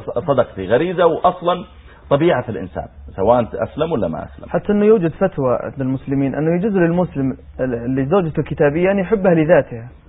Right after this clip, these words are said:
Speaker 1: أحسنت.
Speaker 2: ما هو شرط لدينها، لذاتها يحبها.
Speaker 1: أحسنت.
Speaker 2: يجوز له
Speaker 1: بل،
Speaker 2: يعني.
Speaker 1: بل يا أخي حتى النبي عليه الصلاة والسلام كان لما يتعامل،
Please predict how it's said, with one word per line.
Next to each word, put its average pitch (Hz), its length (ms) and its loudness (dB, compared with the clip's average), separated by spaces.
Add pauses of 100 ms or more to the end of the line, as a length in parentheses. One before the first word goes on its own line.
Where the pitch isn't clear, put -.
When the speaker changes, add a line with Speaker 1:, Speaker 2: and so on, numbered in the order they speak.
(160)
Speaker 1:
أحسنت. 110 400 -2
Speaker 2:
ما 170 140 4
هو 220 120 6
شرط 190 260 0
لدينها، 147 460 0
لذاتها 180 480 4
يحبها. 117 380 -6
Speaker 1:
أحسنت. 151 260 0
Speaker 2:
يجوز 190 220 2
له 127 60 0
Speaker 1:
بل، 117 60 4
Speaker 2:
يعني. 110 120 -4
Speaker 1:
بل 107 120 0
يا 120 140 6
أخي 120 180 -2
حتى 165 260 -2
النبي 123 240 2
عليه 101 120 2
الصلاة 95 160 -4
والسلام 92 240 -2
كان 92 180 -4
لما 101 200 -2
يتعامل، 104 520 0